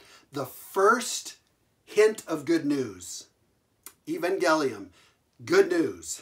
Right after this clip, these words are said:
<laughs> The first hint of good news. I call this the mother tree of all prophecy.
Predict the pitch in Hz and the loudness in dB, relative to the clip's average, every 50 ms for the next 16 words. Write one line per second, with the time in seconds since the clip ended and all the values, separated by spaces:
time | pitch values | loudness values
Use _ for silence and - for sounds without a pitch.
0 | - - 127 - _ _ _ _ _ _ _ _ _ _ _ _ _ _ _ _ | -14 -16 -16 -16 _ _ _ _ _ _ _ _ _ _ _ _ _ _ _ _
1 | _ _ _ _ _ _ _ _ _ _ _ _ _ _ _ - - - - - | _ _ _ _ _ _ _ _ _ _ _ _ _ _ _ -18 -16 -16 -10 -4
2 | - 185 196 196 196 196 - - - - - 160 170 170 - 175 143 123 143 160 | 2 4 6 6 6 4 0 -8 -16 -10 -6 -4 -4 -2 -2 -4 -6 -6 -6 -6
3 | 143 127 127 135 127 107 101 101 - - - - 123 143 - 381 - - 185 330 | -6 -4 -4 -4 -6 -6 -6 -10 -10 -12 -8 -4 -2 0 0 -2 -2 -2 -2 -2
4 | 320 294 160 165 160 - - - 117 117 123 120 123 131 151 170 175 170 165 160 | 0 0 0 -2 -2 -4 -8 -12 -10 -8 -6 -4 -2 2 4 6 6 6 4 0
5 | 139 - - - 180 160 151 135 127 131 131 127 127 - 156 139 123 113 - 113 | -4 -4 -4 -2 0 0 0 0 0 -2 -2 -2 -4 -4 -4 -4 -4 -4 -6 -10
6 | 98 - - 95 87 82 | -12 -10 -10 -12 -14 -18